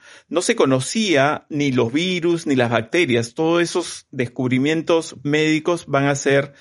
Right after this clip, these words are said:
de las últimas décadas del siglo diecinueve. La epidemia más importante en este periodo es la epidemia de fiebre amarilla,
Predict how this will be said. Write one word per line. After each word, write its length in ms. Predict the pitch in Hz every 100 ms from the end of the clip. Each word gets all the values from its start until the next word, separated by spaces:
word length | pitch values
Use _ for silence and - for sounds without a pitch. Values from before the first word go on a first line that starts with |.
| - _
de 80 | -
las 200 | 123 123
últimas 380 | 214 208 156 131
décadas 300 | 139 139 131
del 120 | 120
siglo 220 | 120 123
diecinueve. 640 | 113 113 110 110 104 - - _ _
La 160 | 151 147
epidemia 420 | 147 175 240 277
más 500 | 196 214 214 - - _ _
importante 1120 | 160 151 139 139 143 214 208 151 123 123 - -
en 160 | 127
este 240 | 147 156 185
periodo 640 | 147 143 151 165 214 -
es 120 | 156
la 80 | 175
epidemia 400 | 170 147 156 175
de 120 | 147
fiebre 300 | 135 160 165
amarilla, 600 | 151 123 147 143 143 160